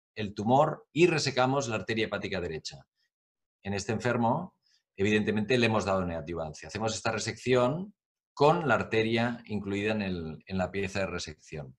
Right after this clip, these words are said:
Esta es una de las enfermas que hicimos con un gran tumor que tenía,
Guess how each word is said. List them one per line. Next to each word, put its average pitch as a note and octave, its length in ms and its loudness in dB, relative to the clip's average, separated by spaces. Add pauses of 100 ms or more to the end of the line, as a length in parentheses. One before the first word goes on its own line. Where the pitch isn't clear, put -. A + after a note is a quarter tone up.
(220)
Esta A#2 200 0
es A2 160 -4
una A2 140 2
de G#2+ 60 0
las G2+ 140 0
enfermas G2+ 360 -2
que G2 100 -6
hicimos C3+ 560 0
con G2+ 140 -4
un G2+ 100 -4
gran G2+ 260 0
tumor B2+ 360 0
que G#2 100 -6
tenía, G2 480 -6